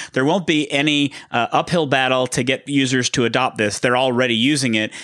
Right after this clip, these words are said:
It's just showing them a different way to structure and keep track of all this information, um, which, which, uh, which I think is actually pretty powerful. I think that, that the, the, the power of, of five hundred million people is, is pretty strong. But that sort of leads me to what I think is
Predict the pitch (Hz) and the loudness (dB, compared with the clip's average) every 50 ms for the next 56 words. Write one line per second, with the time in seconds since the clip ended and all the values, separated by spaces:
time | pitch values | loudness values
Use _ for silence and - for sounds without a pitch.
0 | - - - 120 110 - - 160 156 147 - - 180 165 165 156 143 139 135 127 | -14 -6 -6 -6 -4 -2 0 0 2 2 2 2 2 2 2 2 2 2 2 2
1 | 120 113 113 107 160 160 165 - 160 139 - 127 120 117 113 113 110 110 107 - | 0 0 0 0 -2 -2 0 0 -2 -2 0 0 0 0 2 0 0 -2 -4 -6
2 | - - - - - 127 - - - 127 127 - - 143 131 127 120 101 113 110 | -12 -16 -10 -6 -2 -2 0 2 0 0 0 0 0 0 2 0 0 -2 -2 -4
3 | - - 117 - - - - - 147 143 170 - - 120 113 120 110 107 107 104 | -2 -4 -4 -4 -2 -4 -2 0 0 -2 -2 -2 -4 -2 -2 -2 -2 0 -2 -2
4 | - - 110 101 95 - 113 107 104 101 98 - - 117 101 104 - - - - | -2 -2 -4 -4 -4 -4 -4 -2 -2 -2 -2 -2 -4 -4 -6 -8 -8 -12 -16 -16
5 | - - - 127 120 117 113 110 110 107 110 110 - 123 127 131 127 - - - | -14 -6 -2 0 2 2 2 2 2 0 0 -2 0 0 0 0 0 0 0 0
6 | - - - _ _ _ - - - - _ - 123 123 - - 147 127 120 117 | 0 -2 -6 _ _ _ -12 -12 -12 -12 _ -2 -2 0 0 2 0 2 0 0
7 | 113 113 139 139 131 - 165 143 170 - 180 165 160 - 143 120 147 135 135 - | 0 0 0 0 0 0 0 0 0 0 0 -2 0 0 0 0 0 0 0 0
8 | - 147 143 143 143 139 135 - 160 156 143 - 147 139 143 175 165 - 135 117 | 0 2 2 2 0 -2 -2 -2 -2 -2 -2 0 0 0 0 0 0 0 0 0
9 | 110 110 117 - 131 123 110 - 120 117 117 123 123 123 - - 123 117 95 110 | 0 0 0 0 -2 -2 -2 -2 -4 -4 -2 -2 -2 -2 -2 -4 -6 -6 -4 -2
10 | 123 127 - 135 117 - 143 147 139 151 156 147 135 127 120 117 117 - 123 - | -4 -4 -2 -4 -4 -2 -2 0 0 0 2 2 2 0 0 -2 -6 -8 -8 -4
11 | - 147 139 139 151 147 131 127 131 131 123 120 120 113 147 156 147 139 139 123 | -2 -2 -2 -2 -2 -2 -2 -2 -2 0 0 0 -2 -2 -2 -2 -2 0 0 0
12 | 113 113 113 107 - 90 123 - - - 120 110 104 - - 151 156 170 160 131 | 2 0 0 -2 -4 -4 -6 -6 -4 -4 -2 -2 -2 -2 0 0 0 2 2 0
13 | 113 98 - - - - - - - - 165 175 254 285 226 - - 233 285 294 | 0 -2 -4 -8 -12 -12 -12 -10 -4 -4 0 0 0 0 0 0 0 2 0 2
14 | 190 147 139 135 127 123 - - 127 139 143 156 156 143 - - 143 131 127 110 | 2 2 2 2 2 2 0 0 2 2 2 2 2 2 2 2 2 2 2 0
15 | 120 135 120 113 131 139 139 143 143 - 175 156 147 135 123 - 139 131 113 | 0 -2 -2 0 2 2 2 2 0 0 -2 0 0 0 0 0 -2 -4 -8